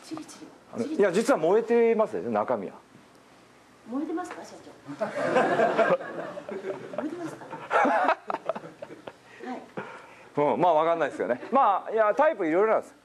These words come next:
Speaker 2: こう、わーって出すタイプと、こう、内に秘めるタイプとですね。まあ、完璧に内に秘める、えー、タイプなんですけど。まあ、そういうのも含めて、やっぱ情熱、熱意、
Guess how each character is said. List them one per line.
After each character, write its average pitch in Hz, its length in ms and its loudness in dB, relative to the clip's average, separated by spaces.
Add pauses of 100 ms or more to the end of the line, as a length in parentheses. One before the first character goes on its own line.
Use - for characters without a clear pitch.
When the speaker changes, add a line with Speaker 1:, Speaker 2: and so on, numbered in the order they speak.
(320)
Speaker 2:
こ 156 320 6
う、 - 20 4
わ 185 140 4
ー - 20 2
っ - 40 0
て 165 100 2
出 165 160 4
す - 80 -8
タ 165 100 6
イ 151 60 0
プ 160 80 -18
と、 165 160 2
こ 113 200 2
う、 120 60 2
内 135 120 0
に 156 140 2
秘 139 120 -2
め 143 80 2
る 123 100 2
タ 101 140 2
イ 87 40 0
プ - 80 -18
と 82 80 -8
で 76 60 -10
す - 80 -16
ね。 110 180 0
ま 151 180 2
あ、 92 120 -4
完 165 260 0
璧 202 180 2
に 226 60 4
内 131 200 0
に 117 100 0
秘 101 80 -6
め 98 100 2
る、 82 160 0 (440)
え 110 100 4
ー、 107 60 2
タ 123 160 4
イ 113 40 -2
プ 107 120 -12
な 95 100 -4
ん 87 60 -8
で 82 60 -10
す - 80 -20
け 92 60 -10
ど。 - 120 -10 (260)
ま 233 80 4
あ、 214 40 2
そ 277 80 4
う - 20 8
い - 20 6
う 311 40 6
の - 20 4
も 220 60 2
含 294 140 0
め 285 80 4
て、 185 100 2
や 123 40 0
っ - 40 -10
ぱ 226 180 0
情 190 180 4
熱、 214 220 2
熱 185 260 0
意、 101 80 0